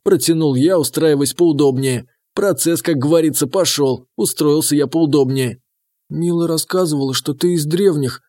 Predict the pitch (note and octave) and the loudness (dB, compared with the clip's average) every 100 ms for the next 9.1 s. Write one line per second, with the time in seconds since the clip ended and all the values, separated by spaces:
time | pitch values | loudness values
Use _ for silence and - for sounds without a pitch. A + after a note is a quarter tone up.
0 | _ _ - G3 F3+ F3 F3 F#3+ F3+ E3+ | _ _ -4 -2 0 -2 0 0 2 0
1 | E3+ F#3 F3 F#3+ F#3+ D#3 B2 - - F3 | 0 0 0 2 2 2 -2 -8 -6 -2
2 | F3+ D#3+ F#3+ D#3+ F3 G3 F#3 F#3 D#3+ C3+ | -2 -2 -2 0 -2 -2 -2 0 0 0
3 | D#3 D3 D3+ D3+ F3+ D#3+ F3 D#3+ D#3 F3 | -2 0 0 -2 -2 -2 -2 0 2 2
4 | C#3 C3+ - _ _ _ - D3+ E3 F#3 | 2 -2 -6 _ _ _ -10 -6 -2 0
5 | F3+ - C#3 A#2 - _ _ - C3+ C#3+ | 0 -2 -4 -4 -12 _ _ -6 -4 -2
6 | C3 D3+ B2+ C#3+ C3+ - D3+ C#3 D3+ C3 | 0 -2 -2 -2 -2 0 0 0 -2 0
7 | B2 A#2 _ _ _ E3+ F3 F3 E3 F3 | -2 -6 _ _ _ -6 -4 -2 0 0
8 | E3+ E3 F3+ E3+ F#3+ F#3+ E3+ - G3 E3+ | -2 -2 -4 -2 -2 0 -2 -2 0 0
9 | B2+ | -2